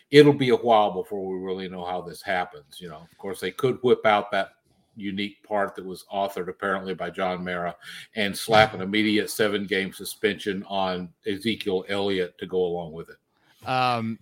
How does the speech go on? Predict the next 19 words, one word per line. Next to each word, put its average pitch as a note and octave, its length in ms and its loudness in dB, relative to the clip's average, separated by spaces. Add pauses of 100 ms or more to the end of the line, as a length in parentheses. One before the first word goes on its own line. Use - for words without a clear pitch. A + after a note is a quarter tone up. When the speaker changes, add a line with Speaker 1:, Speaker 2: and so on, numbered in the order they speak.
(240)
Speaker 2:
I, B2+ 360 -2
uh, A#2+ 360 0 (640)
<laughs> - 460 -10
Tom, C3 500 -4
you're, B2+ 320 -2
you're B2+ 160 -2
in E3 120 0
a E3+ 40 0
mood, F3 480 6
uh, A2 340 0
Tom. G2+ 300 -6
It's G2+ 140 -18
great, A#2+ 320 -8
great A2+ 220 -12
to G#2+ 80 -12
have A2 260 -8
you G2+ 100 -12
here, G2 300 -12 (340)
um, E3+ 300 0